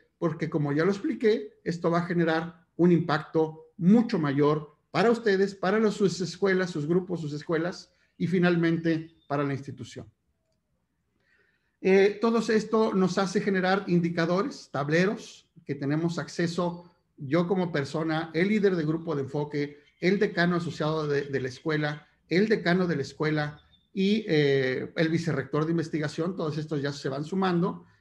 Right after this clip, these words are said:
y me puede tener, dar un tablero de cómo vamos, eh, con la investigación a nivel institucional, cómo tomo decisiones, y el objetivo principal es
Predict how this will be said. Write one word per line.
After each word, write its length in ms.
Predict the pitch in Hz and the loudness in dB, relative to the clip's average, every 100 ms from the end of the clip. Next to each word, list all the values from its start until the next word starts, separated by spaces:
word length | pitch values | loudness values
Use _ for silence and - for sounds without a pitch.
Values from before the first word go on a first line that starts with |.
| - | -4
y 80 | 214 | 0
me 120 | 240 | 0
puede 240 | 233 220 | 2 2
tener, 340 | 220 202 202 160 | 2 -2 -2 0
dar 260 | 170 190 | 0 2
un 120 | 190 | 0
tablero 580 | 190 175 160 165 180 - _ _ 151 | 0 -2 0 0 -2 -4 _ _ -4
de 140 | 156 | -2
cómo 240 | 185 185 | 2 2
vamos, 640 | 175 165 170 175 - - _ | 2 2 2 2 -2 -14 _
eh, 460 | - 131 131 131 - | -4 -2 0 -4 -2
con 160 | 160 | 0
la 60 | 175 | 2
investigación 640 | 170 127 139 127 - 147 | 2 0 -4 -6 -4 -4
a 60 | 143 | -2
nivel 260 | 131 127 143 | -2 -2 -4
institucional, 800 | 143 156 165 208 196 196 226 - _ _ _ | -8 -10 -4 -2 0 0 -4 -12 _ _ _
cómo 260 | 180 185 175 | 0 0 2
tomo 240 | 185 185 | 0 2
decisiones, 640 | 170 156 - 170 214 - | 0 -4 -4 -2 -2 -2
y 40 | 143 | -4
el 60 | |
objetivo 360 | 135 127 156 175 | -4 -4 -4 -2
principal 460 | 180 175 170 156 | -2 -2 -2 -2
es 240 | 175 - | -2 -6